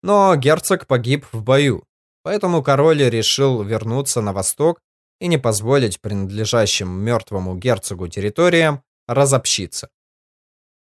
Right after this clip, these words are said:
А заодно и поднять боевой дух у солдат, потерявших командира.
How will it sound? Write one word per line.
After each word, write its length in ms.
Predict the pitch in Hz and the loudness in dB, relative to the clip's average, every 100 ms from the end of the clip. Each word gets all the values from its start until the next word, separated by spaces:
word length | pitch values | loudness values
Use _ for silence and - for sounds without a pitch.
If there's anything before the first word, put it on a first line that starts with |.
| _ | _
А 100 | 113 | -2
заодно 460 | 131 170 180 214 202 | 2 2 4 2 4
и 140 | 151 | 2
поднять 560 | 135 127 120 147 147 - | 2 0 0 0 0 2
боевой 340 | 120 120 135 | 2 4 2
дух 300 | 107 151 139 | 0 -2 -4
у 40 | 113 | -4
солдат, 560 | 123 135 131 107 80 | -2 0 2 0 -2
потерявших 640 | - - 95 110 - 110 - | -12 -12 -4 -2 -2 -6 -8
командира. 640 | - 107 117 110 107 - | -8 -4 -4 -4 -6 -6